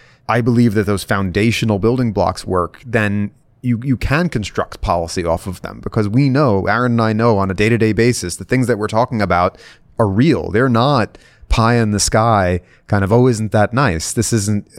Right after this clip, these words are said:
um, you know, a, a theoretical thing. This is real dollars and cents. This is why customers do these projects. I,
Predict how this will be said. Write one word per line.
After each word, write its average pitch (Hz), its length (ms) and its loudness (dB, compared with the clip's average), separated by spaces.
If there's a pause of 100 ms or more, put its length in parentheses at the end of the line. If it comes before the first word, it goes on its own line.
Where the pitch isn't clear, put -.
um, 101 460 -2
you 110 180 -2
know, 98 220 -2
a, 95 120 0
a 104 140 -4
theoretical 117 720 2
thing. 95 360 -4
This 101 220 -2
is 98 400 2
real 131 260 4
dollars 110 460 -2
and 101 100 -2
cents. 131 280 -2 (400)
This - 180 0
is 110 120 0
why 101 140 2
customers 87 420 -6
do 90 120 0
these 82 160 -6
projects. - 640 -4 (920)
I, 120 420 2